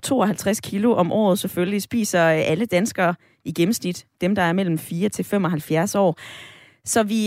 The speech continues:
øh, vi er jo egentlig ret store forbrugere af store bøffer og kylling, og jeg ved ikke hvad. Er det så ikke meget godt, at der er en festival, der siger, "Vi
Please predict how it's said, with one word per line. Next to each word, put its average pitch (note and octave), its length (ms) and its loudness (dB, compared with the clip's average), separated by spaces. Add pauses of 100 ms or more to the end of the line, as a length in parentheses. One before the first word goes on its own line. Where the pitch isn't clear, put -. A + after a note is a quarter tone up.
(140)
øh, D#3 160 6 (1000)
vi E3+ 180 0
er C3 120 6
jo D#4 80 6
egentlig A#3+ 220 2
ret A3+ 140 -2
store C4+ 300 2
forbrugere F3 600 4 (100)
af F3+ 200 2 (400)
store - 320 4
bøffer A#3 420 4 (100)
og F#3 180 4
kylling, A#3 460 0
og F3+ 100 4
jeg E3+ 120 4
ved G#3 120 0
ikke G3 160 -2
hvad. F#3+ 200 4
Er G#3 40 0
det A3+ 100 0
så D4 100 0
ikke D4 120 0
meget C#4 180 2
godt, A#3 340 0
at A3 120 -4
der G#3+ 60 2
er A3 40 2
en A#3 80 0
festival, A3+ 400 -2
der A3 60 -2
siger, A#3+ 320 2 (480)
"Vi C4+ 100 4